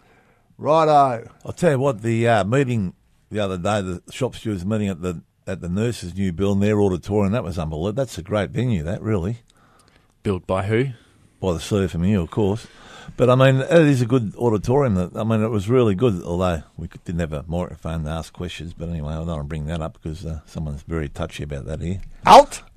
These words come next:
Speaker 1: Out! <laughs> Righto. Now, we should also mention that, uh,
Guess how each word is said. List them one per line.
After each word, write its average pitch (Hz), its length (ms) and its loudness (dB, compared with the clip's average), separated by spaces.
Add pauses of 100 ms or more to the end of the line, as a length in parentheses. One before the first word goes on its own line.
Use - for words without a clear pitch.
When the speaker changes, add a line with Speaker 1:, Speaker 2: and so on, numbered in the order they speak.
(140)
Speaker 1:
Out! 254 320 10
<laughs> - 920 -4 (1120)
Righto. 190 720 10
Now, 160 200 0
we 165 80 0
should 180 160 0
also 202 460 4
mention 180 800 0
that, 147 360 -2
uh, 143 340 2